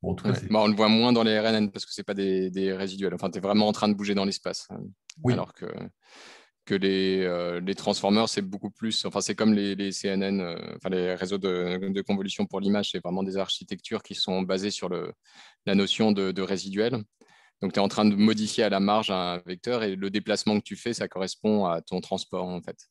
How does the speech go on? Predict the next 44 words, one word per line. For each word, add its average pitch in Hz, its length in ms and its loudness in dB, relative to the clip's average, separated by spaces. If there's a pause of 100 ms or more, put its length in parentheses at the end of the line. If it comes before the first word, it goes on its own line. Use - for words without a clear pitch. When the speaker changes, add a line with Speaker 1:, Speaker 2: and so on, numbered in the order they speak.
(760)
Speaker 2:
Enfin, 92 120 2
le, 90 160 0
Speaker 1:
Ouais. 90 60 -2
Speaker 2:
la, 90 180 0
la 92 100 2
modification 104 580 2
que 104 60 0
tu - 80 -18
fais 98 100 -4
à 92 60 -2
ton 95 140 -6
vecteur, 92 320 -6
ça - 120 -8
correspond 87 340 -6
à - 20 0
une, 87 140 -2
à 90 100 -4
une 90 100 -2
forme 95 160 -2
de 92 80 -2
transport. 90 460 -8
Et 85 40 -8
donc, 85 220 -14
il 90 40 -10
y - 20 -8
a, - 100 -8
il 90 100 -10
y 90 40 -8
a - 40 -10
des, - 680 -12 (640)
il 90 300 -10
y 85 40 -8
a, 90 200 -4
il 90 100 -6
y - 20 -8
a 90 40 -4
des 87 100 -6
liens 98 160 -2
entre 95 220 -6
les 87 80 -6
deux 90 120 -8
domaines 92 320 -4
qui, 87 300 -14
euh, - 1400 -20